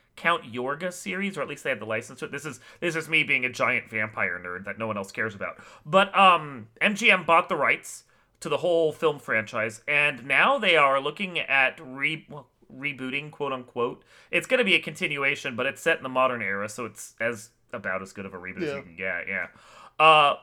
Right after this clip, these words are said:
Speaker 1: but it's gonna be Blackula, and I've been pitching Blackula since this damn thing started, and we talked about Ghostbusters in, like, the fourth
Speaker 2: We did.
Speaker 1: podcast. Yeah.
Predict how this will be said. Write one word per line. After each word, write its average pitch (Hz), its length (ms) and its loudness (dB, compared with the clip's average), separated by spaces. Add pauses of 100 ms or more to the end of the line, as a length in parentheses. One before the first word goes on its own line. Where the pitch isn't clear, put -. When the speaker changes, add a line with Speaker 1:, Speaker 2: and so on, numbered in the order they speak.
Speaker 1:
but 202 100 2
it's 208 100 -4
gonna 277 160 0
be 202 60 -6
Blackula, 240 560 4
and 175 120 2
I've 220 160 6
been 208 200 2 (240)
pitching 320 380 -2
Blackula 226 800 6
since 196 260 -4
this 196 220 -2
damn 208 580 6
thing 202 460 2
started, 196 420 4
and 196 100 -6
we 180 140 -6
talked 196 320 2
about 175 280 2
Ghostbusters 151 600 -2
in, 139 100 -8
like, 135 200 -2
the 135 60 -6
fourth 139 260 -8
Speaker 2:
We 156 60 -6
did. 147 120 0
Speaker 1:
podcast. 131 520 0
Yeah. 139 120 2